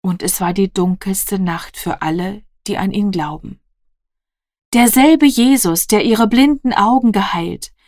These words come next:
ihre verkrüppelten Beine gestärkt, ihre Dämonen ausgetrieben und ihnen ihre Sünden vergeben hatte, lag nun tot im Grab.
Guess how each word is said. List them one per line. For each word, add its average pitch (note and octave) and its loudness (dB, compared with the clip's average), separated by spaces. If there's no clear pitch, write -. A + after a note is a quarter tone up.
ihre B3+ 4
verkrüppelten C4+ 2
Beine A3+ 2
gestärkt, F#3+ 0
ihre A#3 2
Dämonen B3 4
ausgetrieben G#3 0
und A3+ 2
ihnen B3+ 4
ihre B3 4
Sünden C4+ 2
vergeben F#3 0
hatte, F3+ -8
lag E3 -6
nun D#3+ -6
tot F3+ -6
im G3+ -4
Grab. D3+ -12